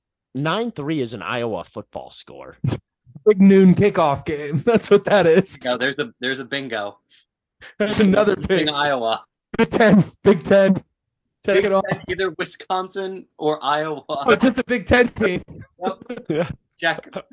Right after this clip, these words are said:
Speaker 2: Does Big
Speaker 1: Um,
Speaker 2: Ten makes its way into it? I'm gonna shout out Purdue again, which I will not be doing anymore. But, um,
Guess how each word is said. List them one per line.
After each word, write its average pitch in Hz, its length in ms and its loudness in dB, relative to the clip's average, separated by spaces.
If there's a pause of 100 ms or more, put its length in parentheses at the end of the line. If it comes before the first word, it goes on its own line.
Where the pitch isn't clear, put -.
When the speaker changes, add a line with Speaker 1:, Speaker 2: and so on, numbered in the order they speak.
(680)
Speaker 2:
Does 202 240 6
Big 190 260 -2
Speaker 1:
Um, - 40 -6
Speaker 2:
Ten 208 240 2
makes 202 220 -2
its 196 180 -4
way 196 140 -2
into 185 260 -4
it? 175 220 -8
I'm 175 260 0
gonna 175 300 -6
shout 180 320 -4
out 175 180 -4
Purdue 170 440 6
again, 151 360 2
which 143 200 -4
I 151 80 -4
will 139 260 -2
not 143 260 -2
be 135 80 -6
doing 135 320 -2
anymore. 120 580 -4
But, 160 460 -2 (680)
um, 151 680 0